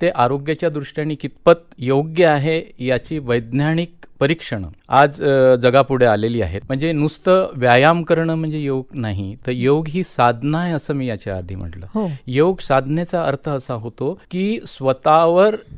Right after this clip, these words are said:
Speaker 1: नियंत्रित करणं, म्हणजे स्वतः त्याची सवय करून नियंत्रित करणं. स्वतःहून मी समजा त्याचं महत्त्व जाणून घेत असेल आणि त्याचा सराव करत असेल, तर
Speaker 2: अंगीकार.
Speaker 1: त्याला अंगीकारत असेल, तर त्याला आपण साधना असं शब्दप्रयोग म्हणतो. म्हणजे चिकित्सक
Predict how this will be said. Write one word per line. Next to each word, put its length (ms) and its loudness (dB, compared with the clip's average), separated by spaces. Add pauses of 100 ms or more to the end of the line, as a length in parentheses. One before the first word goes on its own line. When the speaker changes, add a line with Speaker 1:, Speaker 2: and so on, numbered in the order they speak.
Speaker 1:
नियंत्रित 640 0
करणं, 240 -2
म्हणजे 240 -2
स्वतः 640 2
त्याची 380 -2
सवय 380 2
करून 340 -2
नियंत्रित 460 -4 (120)
करणं. 260 -2
स्वतःहून 600 2
मी 160 -2
समजा 420 0 (140)
त्याचं 220 2
महत्त्व 480 2
जाणून 440 2
घेत 240 -2
असेल 280 0
आणि 300 -2
त्याचा 400 4
सराव 440 8
करत 280 0
असेल, 320 -6
तर 140 -10
Speaker 2:
अंगीकार. 440 2
Speaker 1:
त्याला 240 6
अंगीकारत 640 4
असेल, 440 -4
तर 100 0
त्याला 400 -8
आपण 240 -6
साधना 480 2
असं 260 -4
शब्दप्रयोग 520 -8
म्हणतो. 320 -14
म्हणजे 220 -2
चिकित्सक 480 -2